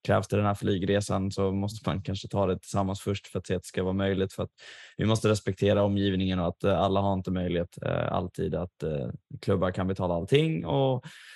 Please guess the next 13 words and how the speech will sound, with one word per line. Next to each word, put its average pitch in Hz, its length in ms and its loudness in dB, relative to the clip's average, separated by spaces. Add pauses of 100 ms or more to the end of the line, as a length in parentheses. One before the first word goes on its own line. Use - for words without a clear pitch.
(160)
vi 131 120 4
kan 135 140 6
också 104 260 2
ta, 104 460 2
eh, 98 80 0
bara 95 360 2 (320)
e-, 107 360 6
Europamatcher, 101 640 4
att 95 200 0
det 95 100 -2
finns 98 360 0
olika 101 360 0
kulturer 85 600 0